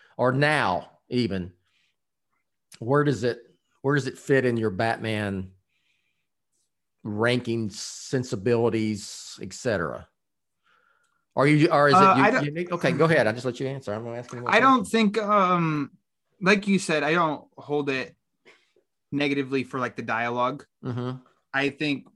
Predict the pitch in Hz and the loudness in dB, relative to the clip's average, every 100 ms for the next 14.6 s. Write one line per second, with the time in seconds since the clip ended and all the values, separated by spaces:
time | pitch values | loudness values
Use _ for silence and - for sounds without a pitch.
0 | _ - 165 165 151 135 127 185 180 180 | _ -8 -4 -2 -2 -4 -4 -4 -2 -2
1 | 185 180 151 - _ _ _ _ 180 196 | -2 -4 -6 -10 _ _ _ _ -8 -4
2 | 220 226 269 240 196 175 143 - - - | 2 2 2 0 0 0 -2 -4 -14 -20
3 | _ _ - _ - - - - - _ | _ _ -20 _ -20 -20 -16 -16 -16 _
4 | _ _ _ _ _ _ _ 156 156 156 | _ _ _ _ _ _ _ -6 -4 -2
5 | 220 220 165 147 123 - 95 - - - | -2 0 2 2 0 -6 -12 -12 -20 -20
6 | _ _ _ _ _ _ _ - 160 143 | _ _ _ _ _ _ _ -2 0 0
7 | 147 - 147 - 175 190 190 190 185 170 | -2 0 0 2 4 6 4 2 2 0
8 | 139 123 123 113 127 143 147 - - _ | 0 0 -2 -4 -2 -4 -4 -12 -20 _
9 | _ _ _ 127 127 147 123 107 - - | _ _ _ -10 -4 -2 0 -2 -10 -20
10 | _ - 143 160 139 139 139 156 160 135 | _ -6 0 2 2 0 2 2 0 -2
11 | 127 120 123 131 _ _ _ 127 127 127 | -2 -2 -4 -8 _ _ _ -6 0 0
12 | 123 117 110 _ _ - 135 - 147 139 | 0 -2 -8 _ _ -4 -2 0 2 2
13 | 139 139 127 113 127 120 113 101 - 101 | 2 0 -2 -2 -2 -4 -8 -10 -10 -8
14 | 101 113 120 98 110 | -4 -2 -2 -2 -4